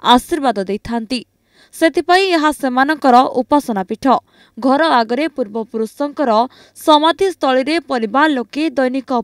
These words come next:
ପୂଜାର୍ଚ୍ଚନାର ବ୍ୟବସ୍ଥା ମଧ୍ୟ କରିଥାନ୍ତି। ଦୈନିକ କବର ପାଖରେ ରନ୍ଧା ଯାଉଥିବା ଖାଦ୍ୟକୁ ଭୋଗ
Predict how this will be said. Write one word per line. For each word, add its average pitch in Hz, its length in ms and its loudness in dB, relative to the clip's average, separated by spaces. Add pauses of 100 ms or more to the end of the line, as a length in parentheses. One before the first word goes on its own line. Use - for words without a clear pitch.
ପୂଜାର୍ଚ୍ଚନାର 262 600 -2 (340)
ବ୍ୟବସ୍ଥା 294 500 6
ମଧ୍ୟ 214 220 -4
କରିଥାନ୍ତି। 220 560 -4 (400)
ଦୈନିକ 294 400 0 (180)
କବର 226 400 -2
ପାଖରେ 233 440 -2
ରନ୍ଧା 233 360 -4
ଯାଉଥିବା 214 480 -2 (120)
ଖାଦ୍ୟକୁ 220 480 -2 (380)
ଭୋଗ 208 200 -4